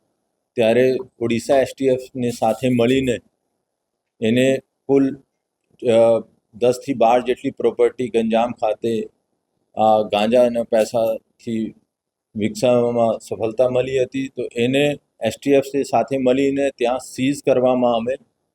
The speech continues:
બહુ મોટી સફળતા મળી હતી. અને આ પહેલા કેસ હતા કે જેમાં ગુજરાત પોલીસે બીજા રાજ્યમાં જઈને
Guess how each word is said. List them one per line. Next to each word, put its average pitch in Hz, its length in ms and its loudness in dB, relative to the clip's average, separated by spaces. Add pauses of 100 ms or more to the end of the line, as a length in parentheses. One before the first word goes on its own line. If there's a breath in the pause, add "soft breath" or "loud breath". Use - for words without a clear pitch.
(480)
બહુ 110 200 0
મોટી 117 280 0
સફળતા 113 460 -2
મળી 101 300 -6
હતી. - 260 -20 (540)
અને 117 200 2
આ 123 140 4
પહેલા 123 460 2
કેસ 135 360 -2
હતા 135 260 2
કે 131 160 -10
જેમાં 127 340 -2
ગુજરાત 113 460 -2
પોલીસે 123 520 -4 (600)
બીજા 117 360 2
રાજ્યમાં 147 520 0
જઈને 139 480 -4